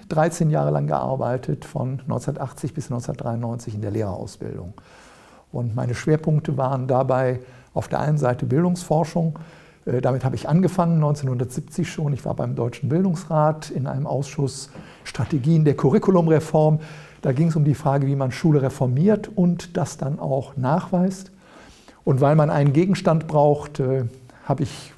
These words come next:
nach einem gesucht und ihn zunächst in der politischen Bildung gefunden, dann aber vor allem in der Schriftsprachdidaktik. Also wie lernen Kinder lesen und schreiben?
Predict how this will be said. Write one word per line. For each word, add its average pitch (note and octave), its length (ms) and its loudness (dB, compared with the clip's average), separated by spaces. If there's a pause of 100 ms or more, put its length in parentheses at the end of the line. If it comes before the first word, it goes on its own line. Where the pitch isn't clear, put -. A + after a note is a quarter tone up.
(100)
nach - 180 -2
einem D3+ 260 4
gesucht D3+ 440 4
und D#3 220 0
ihn D#3 100 2
zunächst D#3 360 2
in D3+ 60 6
der D3+ 60 6
politischen D#3 480 2
Bildung G3 260 4
gefunden, F3+ 340 2
dann D3 140 4
aber D3 140 2
vor D3 140 -4
allem C#3+ 120 0
in C3 40 -2
der C3+ 80 -2
Schriftsprachdidaktik. - 1120 -4 (840)
Also B2+ 380 -2
wie C#3+ 180 8
lernen C3+ 240 2
Kinder B2 240 -4
lesen B2 260 -4
und A#2 140 -6
schreiben? C#3 460 -2